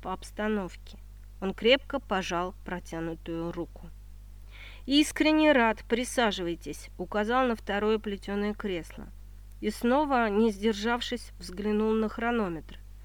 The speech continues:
"Всё в порядке, Олег Константинович. Спешили, как могли, и, кажется, успели. Как в кино". На Востоке, где князь провёл немало лет, не принято торопить гостя и задавать прямые вопросы,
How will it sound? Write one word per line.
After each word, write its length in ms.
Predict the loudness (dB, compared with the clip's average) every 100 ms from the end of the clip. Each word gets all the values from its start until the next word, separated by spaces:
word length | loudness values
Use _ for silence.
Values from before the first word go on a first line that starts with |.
| -16 -16 -16
"Всё 200 | 2 4
в 80 | 6
порядке, 500 | 8 10 10 8 2
Олег 260 | 4 4 2
Константинович. 1040 | -2 -4 -2 -2 -2 -2 -4 -4 -8 -12 -14 -16 -14
Спешили, 680 | -10 0 2 6 8 8
как 220 | 6 2 4
могли, 520 | 2 4 2 0 -4 -10
и, 80 | -8
кажется, 500 | 0 2 2 -2 -6
успели. 560 | -8 -6 -2 0 -2 -8 -16 -18 -18 -6
Как 180 | -4 -4
в 140 | -6
кино". 380 | -2 0 0 -2 -8 -16 -18 -18 -18 -18 -18 -14 -4
На 80 |
Востоке, 560 | 0 0 0 0 0 -2
где 300 | -2 2 2
князь 340 | 4 0 0
провёл 400 | -2 -2 2 4 4
немало 480 | 6 6 4 4
лет, 320 | 2 0 -2 -6 -16 -12 -2
не 140 | 0
принято 480 | 2 4 4 2 0
торопить 520 | 2 0 0 -6 -6
гостя 440 | -2 -2 -2 -4
и 40 | -4
задавать 420 | -2 -2 0 -2
прямые 440 | -2 2 4 2
вопросы, 680 | 2 -2 -2 -2 -2 -6 -14